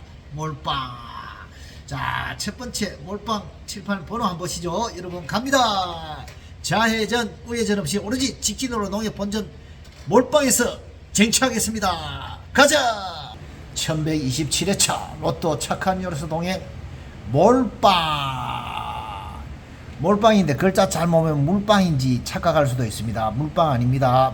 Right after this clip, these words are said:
몰빵입니다. 일 번, 육 번, 십 번, 십육, 십구, 이사. 직진 농협입니다. 여러분 잘 보셨습니까? 여러분 천백이십칠 회차에도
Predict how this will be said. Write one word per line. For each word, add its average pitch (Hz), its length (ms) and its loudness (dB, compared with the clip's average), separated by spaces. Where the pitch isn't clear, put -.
몰빵입니다. 139 760 0
일 196 240 0
번, 220 220 4
육 208 160 0
번, 196 100 2
십 - 280 -2
번, 196 180 4
십육, 180 440 -2
십구, 220 400 -4
이사. 156 680 4
직진 247 560 2
농협입니다. 147 1300 2
여러분 147 240 -4
잘 127 160 -8
보셨습니까? 123 1040 -4
여러분 165 260 -6
천백이십칠 220 1080 -10
회차에도 135 420 -8